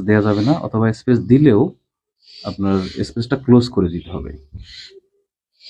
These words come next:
স্পেসটা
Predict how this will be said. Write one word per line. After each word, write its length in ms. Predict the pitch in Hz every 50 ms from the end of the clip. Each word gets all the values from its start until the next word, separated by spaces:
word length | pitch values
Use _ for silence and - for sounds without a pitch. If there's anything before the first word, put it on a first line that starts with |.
| - - - - 640 _ _ _ _ _ _ _ _ _ _ _ _ _ _ _ _ _ _ _ _ _ _ _ _ _ _ _ _ _ _
স্পেসটা 460 | - 107 - - 120 117 117 - 131